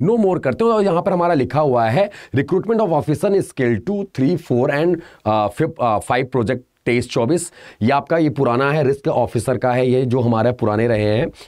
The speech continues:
इक्कीस बाईस, बाईस तेईस, बाईस तेईस, और ये है तेईस चौबीस, यानी कि जो हम लोग फॉर्म फिल करने वाले हैं,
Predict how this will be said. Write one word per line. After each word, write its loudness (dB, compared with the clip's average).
इक्कीस 0
बाईस, 0
बाईस 0
तेईस, 0
बाईस -2
तेईस, -2
और 0
ये 2
है -2
तेईस -2
चौबीस, 0
यानी 2
कि 0
जो 2
हम 0
लोग -2
फॉर्म -2
फिल -2
करने 0
वाले 2
हैं, 0